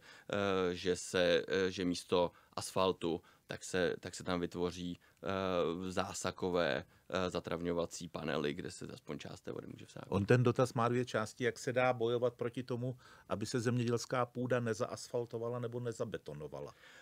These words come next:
Speaker 1: Eh, já myslím, že v-, ta odpověď, eh, v-, tkví ve dvou rovinách. Eh, první rovina je, že, eh, v-, na úrovni obcí. Eh, obce mohou toho udělat hodně, ať už v územním plánu,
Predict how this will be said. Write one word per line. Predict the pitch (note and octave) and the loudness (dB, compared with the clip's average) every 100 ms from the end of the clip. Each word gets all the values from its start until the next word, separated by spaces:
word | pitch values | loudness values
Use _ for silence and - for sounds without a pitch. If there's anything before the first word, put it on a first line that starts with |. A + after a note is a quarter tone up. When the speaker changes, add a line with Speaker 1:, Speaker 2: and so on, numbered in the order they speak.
| - | 6
Speaker 1:
Eh, | A2+ - | 8 8
já | A2 A#2+ | 8 6
myslím, | - F3+ F3 | 4 0 0
že | E3+ E3 C#3+ G2+ | 6 10 10 6
v-, | - - | -2 2
ta | A#2+ G#2+ F#2+ - | 6 6 6 2
odpověď, | G#2 - B2+ C3+ B2+ - - | -2 0 4 6 4 2 -2
eh, | A#2 A2 G#2 G2 D2+ D2+ F#2 | 4 6 6 6 4 0 -8
v-, | - - - G2+ | -12 -14 -10 -12
tkví | - A2+ | -2 0
ve | G2 F#2+ | 4 6
dvou | G2 A2+ | 10 10
rovinách. | G#2+ F#2 F2+ - - - | 10 8 2 0 -12 -4
Eh, | G2 E2+ - - - - | 0 0 -2 -16 -18 0
první | A#2 A#2+ D3+ | 2 4 4
rovina | D3 C#3 C#3+ C#3 | 4 4 2 4
je, | C3 A#2+ | 4 4
že, | B2 B2 A#2 A2 - | 6 8 8 6 4
eh, | A2 G#2+ G#2+ G#2 G2 G2 G2 | 2 4 4 2 -2 -6 -10
v-, | F#2+ - G#2 | -14 -14 -4
na | G2+ G2+ | 2 4
úrovni | G#2+ A2+ B2 | 6 6 6
obcí. | F#2+ - - - - - - - - | 4 0 -6 -10 -12 -18 -20 -20 -4
Eh, | G#2 G2+ G2 - | 0 2 0 4
obce | A2+ - - D3 | 4 2 0 2
mohou | C#3 A#2 A#2+ A#2 | 4 4 4 2
toho | A#2+ A2 | 2 2
udělat | A2 G#2+ A2+ F#2+ | 2 6 4 4
hodně, | F#2+ G2 A2 A2+ | 0 4 4 4
ať | - - | 2 -6
už | G2 | -8
v | - - | -8 -6
územním | G#2 G#2+ G#2+ G#2 | 0 2 4 2
plánu, | G#2 G2+ G2+ G#2 G2+ | 2 2 2 2 0